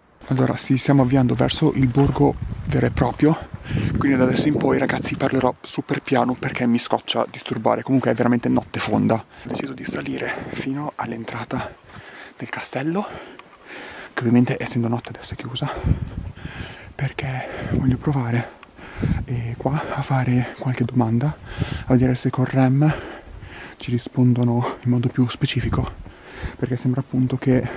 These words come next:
l'origine di tutto derivi da qua. Ed eccoci qua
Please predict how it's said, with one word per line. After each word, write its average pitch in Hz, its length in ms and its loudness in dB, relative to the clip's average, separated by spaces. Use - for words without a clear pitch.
l'origine 127 380 2
di - 80 2
tutto - 340 0
derivi 117 420 -6
da - 140 -2
qua. - 220 -6
Ed 123 160 -18
eccoci 147 320 -20
qua - 220 -18